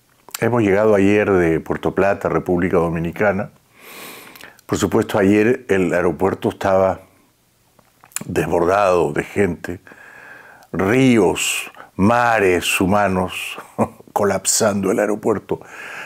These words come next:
porque era la víspera de Thanksgiving, que es una fiesta que aquí en Estados Unidos, como saben perfectamente,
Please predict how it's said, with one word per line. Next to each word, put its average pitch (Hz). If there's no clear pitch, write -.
porque 123
era 117
la 117
víspera 107
de 90
Thanksgiving, 87
que -
es -
una 110
fiesta 110
que 90
aquí 110
en 110
Estados 104
Unidos, 95
como -
saben 90
perfectamente, 85